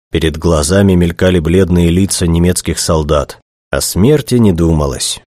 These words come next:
Какая смерть, когда такой кураж? Солдаты противника что-то кричали, пятились, поливали атакующих свинцом. Одни падали, другие спотыкались о мёртвых, но всё равно бежали, ускорялись. Столкнулись две толпы.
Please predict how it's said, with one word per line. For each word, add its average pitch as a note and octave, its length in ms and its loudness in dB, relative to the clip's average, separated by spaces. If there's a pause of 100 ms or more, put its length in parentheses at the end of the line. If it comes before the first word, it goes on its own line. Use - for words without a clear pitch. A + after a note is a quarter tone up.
(160)
Какая C#3 440 0
смерть, G#2 520 0
когда C#2+ 340 -4
такой B2+ 400 -2
кураж? D#2+ 720 -2 (520)
Солдаты D#2+ 600 -2
противника E2+ 640 -2
что-то D#2+ 300 -4
кричали, F#2 580 -2
пятились, F2+ 600 -2
поливали E2 460 0
атакующих E2 680 -2
свинцом. D#2+ 680 -2 (280)
Одни E2+ 340 0
падали, G#2+ 500 2
другие F#2 380 0
спотыкались F#2+ 680 -2
о F2 60 2
мёртвых, G#2 520 0 (260)
но F2+ 160 2
всё G#2+ 200 0
равно A#2 300 2
бежали, G2+ 540 2
ускорялись. F#2 840 0 (240)
Столкнулись G2 920 0
две D#2+ 260 0
толпы. D2+ 500 -4